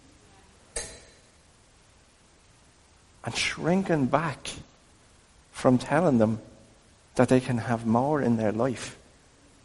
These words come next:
and that they don't have to live the rest of their life lost, it's not gonna help them. But that's gonna take guts and it's gonna take courage.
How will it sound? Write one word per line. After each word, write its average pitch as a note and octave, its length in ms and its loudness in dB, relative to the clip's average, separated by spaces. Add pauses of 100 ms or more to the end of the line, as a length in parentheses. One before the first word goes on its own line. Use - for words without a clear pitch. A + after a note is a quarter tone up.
and A#2+ 120 4
that A#2+ 80 8
they B2 120 4
don't C3+ 220 4
have E3 320 2
to B2+ 100 0
live B2 220 4
the A2+ 80 2
rest A2 260 2
of A2 60 0
their G#2 100 4
life G#2 320 2
lost, G#2 640 -6 (1600)
it's B2 120 -10
not B2+ 120 -10
gonna A#2+ 200 -4
help G#2+ 220 -6 (120)
them. G2 120 -14 (2250)
But B2 100 -4
that's - 200 4
gonna C#3 200 4
take - 360 -6
guts - 340 0
and - 100 -6
it's G#2 120 -4
gonna A2 220 0
take - 200 -10
courage. D#3 480 -4